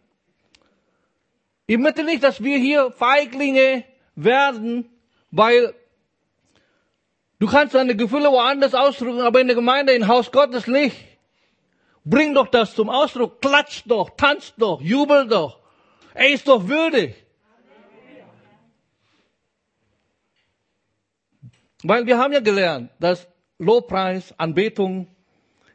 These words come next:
Liebe zu Gott zum Ausdruck gebracht. Wenn das nicht zum Ausdruck gebracht ist, ist es keine Anbetung. Stimmt's? Und deswegen ermutige ich euch,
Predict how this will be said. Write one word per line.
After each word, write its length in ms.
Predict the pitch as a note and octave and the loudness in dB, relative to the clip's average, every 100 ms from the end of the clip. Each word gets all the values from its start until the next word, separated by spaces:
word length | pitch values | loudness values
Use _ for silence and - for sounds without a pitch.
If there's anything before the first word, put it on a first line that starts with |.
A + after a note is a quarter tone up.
| _ - | _ -14
Liebe 640 | D3 G3 G3 F#3+ F3+ F#3 | -2 0 0 0 -2 -4
zu 140 | F#3 D#3+ | -6 -4
Gott 340 | E3+ E3+ - | -4 -4 -6
zum 180 | F#3 F#3+ | -8 -6
Ausdruck 760 | - F#3+ G3+ - - F3 E3 - | -4 -4 -4 -8 -10 -8 -8 -10
gebracht. 580 | C#3 A#2 A2 G2 - _ _ _ _ _ _ _ _ | -12 -10 -12 -14 -20 _ _ _ _ _ _ _ _
Wenn 180 | - D#3 | -4 0
das 240 | E3+ E3+ F#3+ | 0 0 -2
nicht 300 | B3 A#3+ - | -2 -2 -6
zum 200 | F3+ F3+ | -8 -4
Ausdruck 560 | E3+ G3+ - F3 D#3+ | -4 -4 -6 -10 -10
gebracht 500 | A2+ G2+ B2 C#3+ - _ | -14 -12 -10 -10 -12 _
ist, 280 | B2+ - - | -18 -16 -14
ist 220 | B2+ - | -14 -14
es 120 | - | -16
keine 480 | - A2 A#2 E3 G3 _ _ _ _ _ _ _ _ | -10 -8 -4 -4 -4 _ _ _ _ _ _ _ _
Anbetung. 640 | A3 A3 C4+ - C#3 G#2 | -4 -2 -4 -4 -10 -6
Stimmt's? 260 | - B3+ E4+ - _ _ _ _ _ _ _ _ _ _ _ _ - | -2 -2 -2 -14 _ _ _ _ _ _ _ _ _ _ _ _ -4
Und 120 | E3+ | -2
deswegen 400 | G3 A3+ B3+ A#3 | 0 0 -2 -4
ermutige 720 | F#3 F3+ G#3 A#3 C4+ A3+ F3+ | -4 0 2 2 2 0 -4
ich 140 | D#3+ | -6
euch, 260 | B2+ G#2+ | -6 -10